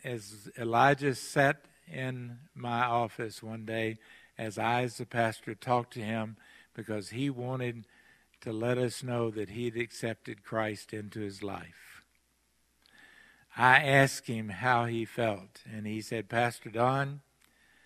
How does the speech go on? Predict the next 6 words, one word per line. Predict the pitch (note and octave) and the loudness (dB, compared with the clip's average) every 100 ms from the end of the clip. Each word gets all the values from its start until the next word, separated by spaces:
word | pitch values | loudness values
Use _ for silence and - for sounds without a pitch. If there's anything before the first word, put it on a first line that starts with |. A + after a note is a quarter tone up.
| _ _ _ - | _ _ _ -2
I | A#2 C3 C#3 C3+ C3 A#2 G#2+ | 10 12 12 10 4 -4 -10
know | A2+ A#2+ A#2+ A#2 A2+ A2 G#2 _ _ _ _ _ - | 0 6 8 6 2 -4 -12 _ _ _ _ _ -2
that | G#2+ A2+ | 2 2
it | C3+ B2 A#2+ | 2 0 0
is | A#2+ A2 | -4 -8
settled." | - - - - G#2+ G2+ G2 - - | -6 -6 -6 2 2 2 -6 -10 -6